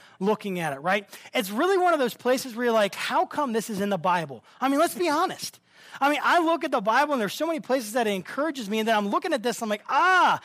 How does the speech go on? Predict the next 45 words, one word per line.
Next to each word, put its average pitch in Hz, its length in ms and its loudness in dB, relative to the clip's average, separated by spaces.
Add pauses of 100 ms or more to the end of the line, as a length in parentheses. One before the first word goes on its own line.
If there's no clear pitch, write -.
(180)
man, 294 240 2
we 302 80 2
should 339 140 -4
be 262 80 -2
handing 262 260 0
out 233 120 0
antidepressants 269 880 -2
at 202 120 -2
the 196 120 -6
end 202 140 -2
of 170 60 -2
service, 180 440 -2
dude. 226 200 -2
That 269 140 0
should 277 140 -10
be 269 80 0
our 220 100 2
application, 247 800 -2 (300)
'cause 247 180 2
this 294 200 0
is 277 140 -2
depressing." 269 720 -4 (920)
Sorry, 143 320 -4
that, 151 120 -4
<laughs> - 0 -
I 156 40 -8
probably 185 240 -4
shouldn't 156 260 -8
have 156 120 -4
said 135 100 -8 (360)
that. - 20 -10
Um, 208 240 0
this 240 260 -4
is 294 120 -6
depressing, 226 720 -12 (920)
right? 254 160 -4
What 247 140 -4
do 320 60 0
you 339 100 0
mean 311 280 0
my 254 140 2
work's 226 380 -6
not 185 180 -6
worth 240 300 -8
anything? 120 460 -14